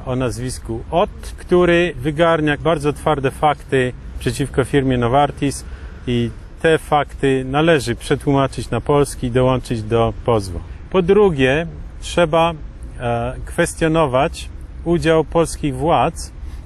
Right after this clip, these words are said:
w rozprowadzeniu szczepionki, która nie została przetestowana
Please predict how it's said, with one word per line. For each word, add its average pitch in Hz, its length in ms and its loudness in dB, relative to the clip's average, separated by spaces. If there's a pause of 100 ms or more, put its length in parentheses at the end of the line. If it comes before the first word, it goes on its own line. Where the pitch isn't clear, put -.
(720)
w 117 40 -4
rozprowadzeniu 139 840 2
szczepionki, 131 760 -2 (400)
która 147 280 2
nie 160 260 2 (100)
została 135 460 0
przetestowana 120 1000 -2